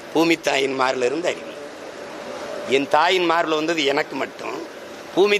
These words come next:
தாயின் மார்ல வந்து உலக உயிர்களுக்கான பால். புரிஞ்சுக்கிருச்சா? இன்னும் வேற ஏதாவது விளக்கம் வேணுமா? ஆறுங்கிறீங்க, ஆறை பிரசவித்த தாய் யாரு? அருவி. அருவியை பிரசவித்த தாய் யாரு?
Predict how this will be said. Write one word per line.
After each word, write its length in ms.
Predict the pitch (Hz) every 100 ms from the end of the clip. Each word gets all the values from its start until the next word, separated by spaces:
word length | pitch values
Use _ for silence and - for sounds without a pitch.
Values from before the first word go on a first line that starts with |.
| 190
தாயின் 280 | 165 151 143
மார்ல 260 | 143 151 143
வந்து 160 | 156 156 147
உலக 260 | 180 180 143
உயிர்களுக்கான 600 | 151 147 139 120 135 139 -
பால். 180 | 92 92 - - - - - -
புரிஞ்சுக்கிருச்சா? 520 | 143 165 156 - 214 - - - - - - - - - - 131
இன்னும் 180 | 160 143
வேற 100 | 165 156
ஏதாவது 180 | 156
விளக்கம் 240 | 139 131 123
வேணுமா? 220 | 110 131 - - - - - - - - - - - - - - 143
ஆறுங்கிறீங்க, 580 | 196 196 220 196 147 107 104 127
ஆறை 160 | 170 175 151
பிரசவித்த 480 | 160 180 175 - 143
தாய் 180 | 151 156
யாரு? 200 | 151 143 147 - - - - - - - - - - - - - - -
அருவி. 260 | 143 123 92 -
அருவியை 300 | 143 170 175 160
பிரசவித்த 460 | 151 151 160 - 139
தாய் 180 | 143 143
யாரு? 200 | 143 139